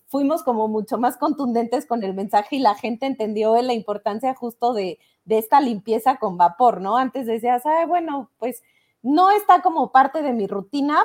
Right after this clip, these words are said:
pero lo, lo agrego", y bueno, ahora es más que necesario.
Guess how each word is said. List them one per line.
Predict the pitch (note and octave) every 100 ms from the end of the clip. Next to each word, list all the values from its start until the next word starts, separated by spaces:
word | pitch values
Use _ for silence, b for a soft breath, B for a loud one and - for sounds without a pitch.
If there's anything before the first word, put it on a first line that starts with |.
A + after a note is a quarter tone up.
| -
pero | G#3 F#3+
lo, | F#3+ G3+ G3+ G#3 G#3 -
lo | A3 A3
agrego", | A#3 A#3+ D#4+ D#4 C#4+ D#4
y | G4 G#3
bueno, | G3+ F#3+ F#3
ahora | F#3+ G#3+ A#3 C4+ C4
es | A3+
más | A3+ A3+ A3+
que | A#3
necesario. | A3 G3+ G3 - G#3+ A#3+ C4